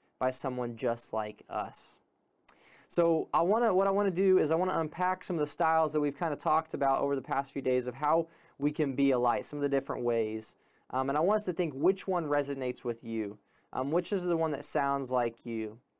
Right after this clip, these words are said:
So, for example, are you the, the more confrontational style, kind of like Peter, who challenges people to decide, uh, to follow Jesus or not?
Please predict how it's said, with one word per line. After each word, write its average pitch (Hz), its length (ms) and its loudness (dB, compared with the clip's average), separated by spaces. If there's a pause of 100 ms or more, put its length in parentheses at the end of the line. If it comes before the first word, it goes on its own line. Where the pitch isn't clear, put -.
(240)
So, 160 220 0
for 170 160 2
example, 151 500 0
are 123 200 2
you 190 480 2
the, 160 300 2
the 151 160 2
more 165 260 0
confrontational 156 800 -2
style, 123 320 0
kind 175 220 -4
of 165 80 -2
like 156 240 -2
Peter, 139 460 0 (340)
who 160 100 4
challenges 165 540 0
people 135 420 -2
to 139 100 -4
decide, 135 600 0 (340)
uh, 131 240 2
to - 160 -8
follow 147 340 4
Jesus 135 380 -2
or 113 60 -2
not? 101 260 -10